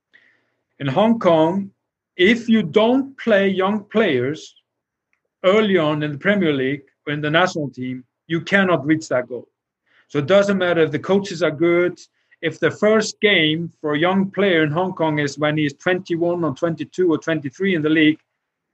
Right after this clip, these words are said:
he's not gonna make it at the international level. It's not possible because the league is slower than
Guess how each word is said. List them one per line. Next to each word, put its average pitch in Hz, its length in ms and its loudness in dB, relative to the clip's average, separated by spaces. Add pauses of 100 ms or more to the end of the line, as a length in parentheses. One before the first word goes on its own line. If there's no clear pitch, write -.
(100)
he's 165 180 -4
not 185 200 2
gonna 160 280 0
make 170 280 2
it 160 100 2
at 139 140 0
the 151 60 -4
international 143 500 -6
level. 113 220 -12 (120)
It's 170 160 -6
not 190 200 0
possible 143 360 -16 (1040)
because 165 360 2
the 165 80 0
league 226 440 2
is 160 460 -2 (840)
slower 196 540 2
than 147 500 -2